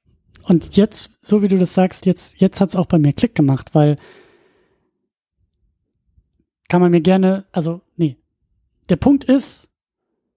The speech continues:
es ist das Mädchen am Anfang.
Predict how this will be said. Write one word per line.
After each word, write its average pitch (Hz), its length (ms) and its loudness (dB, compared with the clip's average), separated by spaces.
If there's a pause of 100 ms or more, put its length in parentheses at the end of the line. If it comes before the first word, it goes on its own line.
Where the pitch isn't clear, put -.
(960)
es - 200 -2
ist - 360 -4
das 202 200 -2
Mädchen 143 720 0 (100)
am 165 160 -4
Anfang. 151 540 -8